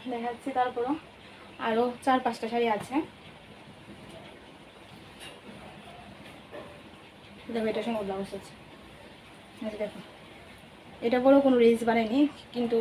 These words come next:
এটা একবার দুর্গাপূজার সময় বানিয়েছিলাম। উম, দুর্গাপূজার সময়, আরে সরি, বানিয়েছিলাম না, এটা একবার দুর্গাপূজার সময় পরেছিলাম। পরে, আহ, দুর্গাপুজোতে গিয়েছিলাম, দশমী দিন আমাদের ক্লাবে গিয়েছিলাম। আচ্ছা,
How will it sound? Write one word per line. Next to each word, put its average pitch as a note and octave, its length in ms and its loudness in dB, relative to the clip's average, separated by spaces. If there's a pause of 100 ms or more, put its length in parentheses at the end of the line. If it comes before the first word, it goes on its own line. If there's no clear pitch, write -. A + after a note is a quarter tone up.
এটা A3 220 -2
একবার A#3 260 0
দুর্গাপূজার B3 480 2
সময় G#3 220 -4
বানিয়েছিলাম। G#3 540 -4 (720)
উম, F#3 500 -8 (720)
দুর্গাপূজার A3+ 580 0
সময়, G#3+ 280 -6 (400)
আরে G3+ 180 -6
সরি, G#3+ 220 -2
বানিয়েছিলাম A3 540 -2
না, G3 40 -8 (120)
এটা G#3+ 140 -6
একবার G#3+ 180 -6
দুর্গাপূজার A3+ 420 0
সময় G3+ 240 -8
পরেছিলাম। A3+ 460 0 (1040)
পরে, G#3 300 -4
আহ, G3+ 400 -6
দুর্গাপুজোতে A3 540 -4 (100)
গিয়েছিলাম, G#3 440 -8 (720)
দশমী A3 360 -4
দিন A3+ 100 2 (460)
আমাদের G3+ 240 -4
ক্লাবে G#3+ 300 0
গিয়েছিলাম। A3+ 400 0 (440)
আচ্ছা, - 180 -10